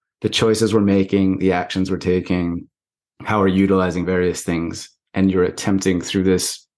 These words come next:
training kind of protocol to navigate below the surface,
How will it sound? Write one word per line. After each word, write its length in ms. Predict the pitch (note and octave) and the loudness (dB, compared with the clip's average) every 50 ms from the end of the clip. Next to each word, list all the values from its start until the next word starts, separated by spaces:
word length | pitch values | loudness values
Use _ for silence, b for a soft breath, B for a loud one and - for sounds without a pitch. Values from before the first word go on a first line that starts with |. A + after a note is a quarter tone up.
| _ - | _ -8
training 680 | - - A2 G#2 G2+ G2 F#2+ F#2 F2+ F#2 F#2 - - - _ _ _ - | -4 -2 0 2 2 2 2 2 0 -2 -4 -6 -8 -16 _ _ _ -10
kind 240 | - - F#2 F#2 F2 | -4 -2 -2 -2 -2
of 120 | E2+ - - | -4 -6 -8
protocol 640 | - - A2 G2 F#2 F#2+ F#2+ - F2 E2+ E2 D#2+ D#2+ | -4 0 2 2 2 2 0 0 -2 -2 -2 -2 -4
to 440 | - - F#2+ F#2 F2+ F2 E2+ E2 b b b b _ _ | -4 -2 -2 0 0 0 -4 -8 b b b b _ _
navigate 640 | - G2 G2 F#2+ F#2+ F2+ G2 F#2+ F#2+ F#2+ F2 E2 - | -2 0 0 0 0 0 0 2 2 2 2 2 0
below 300 | - G2 F#2+ F#2+ F2+ F2 | 0 2 2 2 2 2
the 120 | F2 F2+ F2+ | 0 -2 -2
surface, 720 | - - F#2 E2+ E2 - - F2 E2 E2+ - - - | 0 0 0 0 0 0 0 0 0 -2 -4 -8 -14